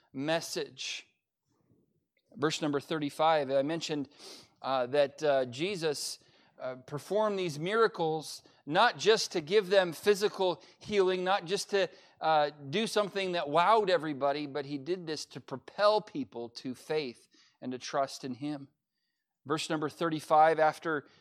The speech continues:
a lot of different, uh, interrogations that have taken place, uh, in the, in the middle of this chapter, uh, the, uh, the man is asked by, uh, the neighbors there and,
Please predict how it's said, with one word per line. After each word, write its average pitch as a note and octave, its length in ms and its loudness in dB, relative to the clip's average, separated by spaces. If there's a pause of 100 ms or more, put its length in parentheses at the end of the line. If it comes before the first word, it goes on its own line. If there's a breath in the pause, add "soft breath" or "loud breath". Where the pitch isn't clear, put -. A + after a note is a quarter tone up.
(340 soft breath)
a C#3+ 80 -2
lot E3+ 260 6
of D#3 100 -2
different, E3+ 520 -2
uh, D3+ 280 6 (280 soft breath)
interrogations E3+ 1080 -2
that D#3+ 180 2
have D3+ 200 -4
taken E3+ 340 -8
place, E3 560 -4 (380 soft breath)
uh, C#3+ 220 2
in D3 140 -4
the, D3 220 2
in C#3+ 100 -6
the C3+ 240 -2 (840)
middle E3 360 2
of D3+ 100 0
this D3+ 160 -6
chapter, E3 580 -2 (400 soft breath)
uh, B2+ 220 2
the, C3+ 300 -2
uh, B2 140 2
the A#2+ 140 -4
man D#3+ 300 0
is D#3 140 -2
asked D3+ 300 2
by, C#3+ 300 4 (380 loud breath)
uh, B2+ 100 -6
the C3+ 120 -4
neighbors D#3 480 0
there D#3 380 4
and, A2 160 -2